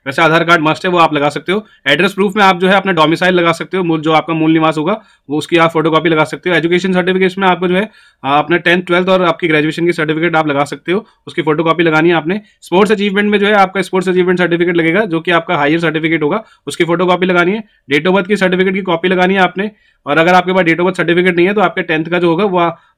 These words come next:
वो आपका date of birth certificate माना जाता है, या फिर आप जो है एक affidavit लगा सकते हैं। बाकी इसके बाद आपको एक six point में आपको क्या है कि आपको caste certificate लगाना पड़ेगा, जो कि ओबीसी, एसटी, एससी या फिर ईडब्ल्यूएस कैटेगरी से belong करते हैं, तो वो अपना certificate लगा सकते हैं।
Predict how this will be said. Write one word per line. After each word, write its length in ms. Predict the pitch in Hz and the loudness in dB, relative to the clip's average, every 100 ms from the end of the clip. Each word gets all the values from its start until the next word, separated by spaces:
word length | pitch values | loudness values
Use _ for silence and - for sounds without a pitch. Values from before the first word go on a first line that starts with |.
| 147 | -2
वो 60 | |
आपका 200 | 156 156 | -2 0
date 140 | 165 160 | 0 0
of 60 | |
birth 140 | 165 170 | -2 -2
certificate 320 | 151 151 160 | -2 -2 0
माना 180 | 156 147 | 0 0
जाता 200 | 139 127 | -2 -2
है, 80 | |
या 80 | 135 | -4
फिर 120 | 147 | -2
आप 160 | 165 160 | -2 0
जो 60 | 175 | 0
है 80 | |
एक 80 | 185 | 0
affidavit 400 | 160 - 156 165 | -2 -2 0 0
लगा 180 | 151 139 | 0 -2
सकते 240 | 139 - | -4 -8
हैं। 160 | 160 208 _ _ - | -8 -10 _ _ -4
बाकी 180 | 143 190 | -2 0
इसके 160 | 185 | 0
बाद 140 | 208 202 | 2 2
आपको 240 | 190 202 | 0 0
एक 140 | 202 202 | -2 -2
six 160 | 190 | -6
point 240 | - 190 190 | -2 0 2
में 60 | |
आपको 180 | 185 185 | 0 0
क्या 120 | 175 | 0
है 100 | 185 | 0
कि 200 | 202 202 | 0 -2
आपको 260 | 160 160 180 | 0 -2 -2
caste 240 | 160 165 | -2 0
certificate 300 | 175 165 165 | 0 0 0
लगाना 260 | 156 143 156 | 0 0 -2
पड़ेगा, 340 | 143 139 220 - _ - | -2 -4 -6 -8 _ -6
जो 80 | 147 | 0
कि 120 | 175 | 2
ओबीसी, 380 | 160 170 180 170 | 2 0 0 -2
एसटी, 240 | - 170 | 0 -2
एससी 220 | 160 180 | -2 -2
या 80 | 165 | -2
फिर 180 | 156 185 _ _ 151 | -2 -6 _ _ -2
ईडब्ल्यूएस 360 | 165 175 180 | 0 2 0
कैटेगरी 320 | 170 151 165 | 0 0 0
से 100 | 165 | 0
belong 240 | 165 156 160 | 2 0 0
करते 200 | 160 196 | -2 -2
हैं, 20 | |
तो 80 | 202 | 0
वो 80 | 175 | 0
अपना 160 | 170 | 0
certificate 360 | 165 147 147 185 | -4 -2 0 0
लगा 160 | 156 | 0
सकते 280 | 131 131 - | -2 -8 -14
हैं। 120 | 117 | -14